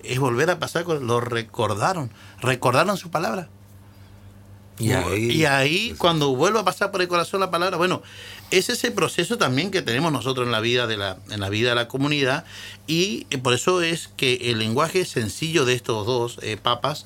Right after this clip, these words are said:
Speaker 1: eh, Papa León, pero especialmente el Papa Francisco, pues nos habla hoy. Los curas españoles cuando vinieron a visitarme acá, ellos pasaron por, por la parroquia y, y,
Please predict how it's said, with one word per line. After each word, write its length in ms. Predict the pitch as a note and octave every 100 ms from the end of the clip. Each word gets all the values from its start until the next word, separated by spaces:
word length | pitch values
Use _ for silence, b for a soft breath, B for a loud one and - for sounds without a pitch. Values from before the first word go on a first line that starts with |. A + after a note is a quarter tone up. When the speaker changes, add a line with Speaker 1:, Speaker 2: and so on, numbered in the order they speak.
| -
Speaker 1:
eh, 380 | G#2 G#2 A#2 C3
Papa 240 | A2 B2+
León, 300 | C3 C3+ D3+ B B B -
pero 140 | C3
especialmente 440 | A#2 D#3+ D3+ D3+
el 60 | D3
Papa 240 | C#3+ D3+
Francisco, 400 | D3 C#3 - E3
pues 100 | E3+
nos 180 | D3 -
habla 200 | C3+ A#2+
hoy. 180 | B2+ C3+ B B B B B -
Los 200 | C3+ -
curas 180 | F#3+
españoles 340 | G3 E3 F3 F3+
cuando 200 | E3 C#3+
vinieron 200 | C3 E3
a 40 |
visitarme 420 | E3+ - E3 E3+
acá, 240 | E3+ D3+ D#3+
ellos 160 | F3
pasaron 440 | E3+ C#3 D3+ E3 E3
por, 300 | C3+ A2+ G2
por 140 | G#2+
la 100 | G2+ A2
parroquia 400 | G#2+ F#3 E3+ B2
y, 360 | A2 G#2 G2 B B B -
y, 300 | B2+ A2+ A2